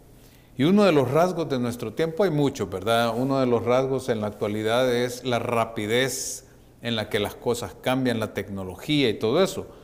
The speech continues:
Eh, la comunicación de ideas hoy es en tiempo real, o sea, la, la, la ciencia y la tecnología, fruto <clears throat> del, de la maravilla que el hombre ha recibido, que es su inteligencia, pues pueden permitirnos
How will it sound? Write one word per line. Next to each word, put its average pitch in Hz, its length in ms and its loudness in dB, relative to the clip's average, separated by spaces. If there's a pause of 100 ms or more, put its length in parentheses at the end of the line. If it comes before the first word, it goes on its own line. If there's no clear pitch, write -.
(460)
Eh, 110 200 2
la 110 200 0
comunicación 110 720 -4
de 98 80 -8
ideas 123 500 0
hoy 104 180 -2
es - 680 -6
en 107 180 -8
tiempo 107 320 -4
real, 131 460 0
o 117 60 0
sea, 139 220 0
la, 104 300 -2
la, 110 320 -6 (380)
la 127 100 0
ciencia 202 400 2
y 165 40 2
la 143 140 2
tecnología, 139 800 2 (340)
fruto 170 760 4 (520)
<clears throat> - 500 -20
del, 110 640 -2 (360)
de 123 100 2
la 117 120 4
maravilla 117 720 2
que 117 100 0
el 113 100 0
hombre 131 220 0
ha 127 40 4
recibido, 120 560 -2
que 117 100 -2
es - 180 -8
su - 180 -10
inteligencia, 120 920 -4 (1080)
pues 113 240 0
pueden 190 360 2
permitirnos 165 840 -2